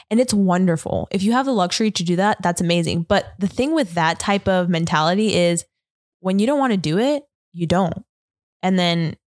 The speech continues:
that's just, you can't operate like that as a business. Once you hire people, like, you have to show up. And I think we very much operate from that mentality.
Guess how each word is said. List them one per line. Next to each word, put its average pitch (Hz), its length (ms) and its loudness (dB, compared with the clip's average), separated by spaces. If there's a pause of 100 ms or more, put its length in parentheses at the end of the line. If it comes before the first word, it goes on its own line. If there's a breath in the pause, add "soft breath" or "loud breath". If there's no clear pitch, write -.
that's 190 220 0
just, 233 260 0 (160)
you 202 140 -2
can't 233 200 0
operate 190 300 0
like 165 160 0
that 165 160 2
as 165 100 0
a 160 40 0
business. 165 340 0
Once 190 220 0
you 233 80 2
hire 175 320 0
people, 254 400 0
like, 180 180 0
you 185 100 0
have 175 220 0
to 185 100 -2
show - 300 -2
up. 185 300 0 (360)
And 185 140 0
I 180 80 4
think 196 180 0
we 196 120 2
very 175 280 0
much 175 300 0
operate 165 500 0
from 170 260 0
that 160 260 0 (340)
mentality. 170 680 -2